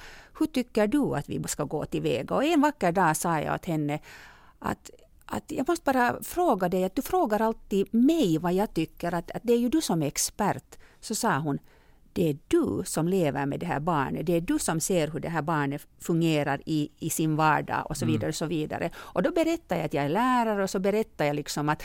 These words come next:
Speaker 1: att, att på något sätt det här skulle jag önska att skulle finnas också i relationen mellan lärare och föräldrar. Så sa hon, "Vet du vad?", sa hon, "jag har också tre barn och jag skulle också önska det." Att jag har förvånat mig under de åren när jag har gått på så kallade utvecklingssamtal.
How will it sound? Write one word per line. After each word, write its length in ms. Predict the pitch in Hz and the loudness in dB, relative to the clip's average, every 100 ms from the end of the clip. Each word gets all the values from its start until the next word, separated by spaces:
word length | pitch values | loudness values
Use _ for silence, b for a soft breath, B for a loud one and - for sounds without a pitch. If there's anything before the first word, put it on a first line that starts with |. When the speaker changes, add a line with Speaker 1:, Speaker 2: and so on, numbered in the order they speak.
| B B | B B
Speaker 1:
att, 160 | - - | -6 -4
att 160 | 170 | -4
på 60 | 202 | 0
något 220 | 226 226 | 2 2
sätt 160 | 185 175 | 0 0
det 60 | |
här 240 | 202 277 208 | 2 4 4
skulle 260 | - 185 | 2 0
jag 120 | 175 180 | 2 4
önska 320 | 196 - - | 2 0 -2
att 120 | 147 | -2
skulle 160 | - 160 | -2 -4
finnas 400 | 175 156 147 - | 0 0 0 -2
också 380 | - - - 160 - | -6 -6 -2 -2 0
i 240 | 160 160 B B B - - | -2 -2 B B B -16 -8
relationen 680 | 175 165 165 - 170 160 160 | -2 0 0 0 0 0 -2
mellan 240 | 156 156 | 0 0
lärare 380 | 185 160 147 143 | 2 2 0 -4
och 120 | 147 | -4
föräldrar. 460 | - 170 160 143 151 | -2 0 0 -2 -4
Så 160 | - | -4
sa 140 | 190 170 | -2 -2
hon, 160 | 165 | -2
"Vet 220 | 202 262 - | -2 -2 -2
du 60 | |
vad?", 260 | 196 170 - | -2 -2 -2
sa 120 | - | -6
hon, 160 | - 180 | -6 -2
"jag 100 | 247 | 0
har 100 | 202 | 0
också 200 | 196 - | -2 -6
tre 240 | 151 165 147 | -4 -4 -4
barn 280 | - - | -6 -6
och 80 | - | -2
jag 140 | 214 226 | -2 -2
skulle 260 | - 156 | -4 -2
också 260 | 196 - 147 | -2 -2 -2
önska 380 | 156 160 - 139 | -2 -4 -6 -6
det." 160 | 151 - B B B B | -8 -8 B B B B
Att 180 | - 254 | -4 -2
jag 100 | 330 | 2
har 120 | 330 | 0
förvånat 580 | - 180 254 254 143 139 | 0 0 2 2 2 0
mig 220 | 147 143 | -2 -2
under 220 | 160 151 | -2 -4
de 240 | 180 226 180 | -2 0 0
åren 320 | 170 147 147 | 0 -2 -2
när 60 | |
jag 80 | 147 | -2
har 100 | 165 | -4
gått 220 | 151 175 | -4 -6
på 80 | - | -8
så 180 | - 147 | -6 -4
kallade 240 | 147 147 | -4 -4
utvecklingssamtal. 920 | 180 185 139 - - - - - - | -2 -4 -8 -10 -8 -6 -6 -8 -10